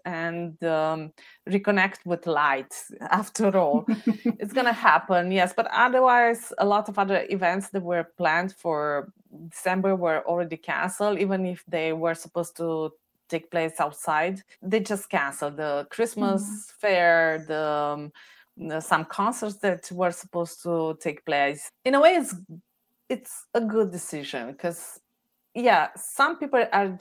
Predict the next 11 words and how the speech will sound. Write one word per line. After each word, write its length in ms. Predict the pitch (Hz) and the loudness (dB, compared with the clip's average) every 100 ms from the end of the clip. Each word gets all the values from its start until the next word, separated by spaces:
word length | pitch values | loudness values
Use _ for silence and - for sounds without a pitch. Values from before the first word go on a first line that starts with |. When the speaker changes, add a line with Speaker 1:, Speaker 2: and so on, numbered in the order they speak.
| - | -6
Speaker 1:
just 180 | 240 | -6
not 220 | 240 240 - | -4 -6 -4
convinced 420 | 220 190 196 175 | -4 0 0 0
they 100 | 165 | -2
have 320 | 160 160 - | 0 -2 -4
to 80 | - | -20
follow 360 | - 151 147 156 | -6 -2 -2 -2
the 160 | 151 | -4
rules. 520 | 151 147 135 - - - | -4 -2 -4 -8 -14 -6
And 400 | 175 170 180 180 | -2 0 0 -4
Speaker 2:
Mm. 220 | - 185 | -8 -12